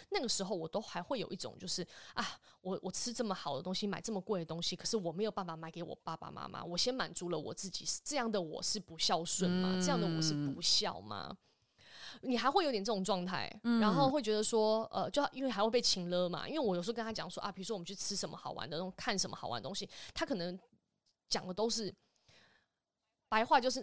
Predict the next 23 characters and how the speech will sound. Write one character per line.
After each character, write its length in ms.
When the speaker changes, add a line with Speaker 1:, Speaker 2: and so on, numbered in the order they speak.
Speaker 1:
，“啊， 60
你 180
怎 100
么 80
没 120
有 100
带 180
我 200
去？ 500
啊， 60
你 160
怎 160
么 120
舍 240
得 120
只 220
花 220
钱 260
花 220
在 60
你 140
身 300
上？” 260